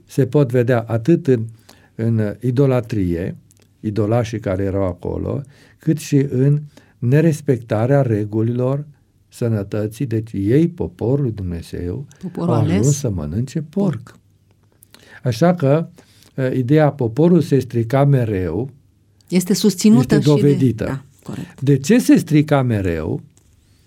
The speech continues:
Speaker 1: Acum mi-am spus două variante. Varianta una este că prosperitatea
Speaker 2: De prea mult
Speaker 1: i-a
Speaker 2: bine.
Speaker 1: dus, uh,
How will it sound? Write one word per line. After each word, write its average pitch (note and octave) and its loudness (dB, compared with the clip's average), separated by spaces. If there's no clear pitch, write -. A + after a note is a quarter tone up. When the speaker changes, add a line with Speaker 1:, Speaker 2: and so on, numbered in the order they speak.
Speaker 1:
Acum F3 2
mi-am G3 6
spus E3 2
două D#3 4
variante. B2+ 2
Varianta C3 2
una B2+ 0
este A2+ -2
că A2+ -2
prosperitatea B2+ 0
Speaker 2:
De F3 -4
prea F#3 0
mult D3+ 0
Speaker 1:
i-a C3 4
Speaker 2:
bine. C3 0
Speaker 1:
dus, C#3+ 2
uh, A2 -2